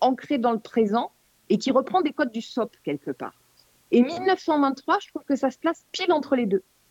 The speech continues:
C'est-à-dire, c'est une espèce de, de, de néo-western qui est encore dans ce côté traditionnel avec le mythe du Far West qui est pas très loin,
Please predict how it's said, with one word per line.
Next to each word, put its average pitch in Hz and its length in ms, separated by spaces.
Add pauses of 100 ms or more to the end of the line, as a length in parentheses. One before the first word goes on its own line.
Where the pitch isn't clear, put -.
(280)
C'est-à-dire, 254 260
c'est 302 120
une 277 120
espèce - 440
de, 240 260
de, 185 480 (540)
de 180 160
néo-western 294 1000 (180)
qui - 220
est 240 160 (100)
encore 311 640 (640)
dans 247 160
ce 247 160
côté 269 520
traditionnel 254 800
avec 208 260
le 226 60
mythe 233 220
du 220 120
Far 233 280
West 247 320
qui - 100
est 185 60
pas 220 140
très 220 200
loin, 220 280